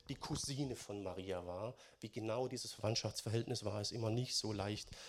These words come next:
äh, rauszubekommen. Er sagt dann auch, "Elisabeth, deine Verwandte bekommt einen Sohn,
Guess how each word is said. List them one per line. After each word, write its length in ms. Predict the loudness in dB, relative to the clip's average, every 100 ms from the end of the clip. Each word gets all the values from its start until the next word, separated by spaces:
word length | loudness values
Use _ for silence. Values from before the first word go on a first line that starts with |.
| -14 4
äh, 100 | 6
rauszubekommen. 880 | 10 10 8 4 2 2 4 4 6
Er 180 | 6 6
sagt 340 | 6 4 6
dann 140 | 6 6
auch, 160 | 2
"Elisabeth, 760 | 2 2 2 2 2 4 4 2 -12 -20 -18 4
deine 220 | 8 8
Verwandte 460 | 10 10 10 6
bekommt 380 | 0 0 2 2
einen 300 | 0 4 4
Sohn, 400 | 6 6 6 4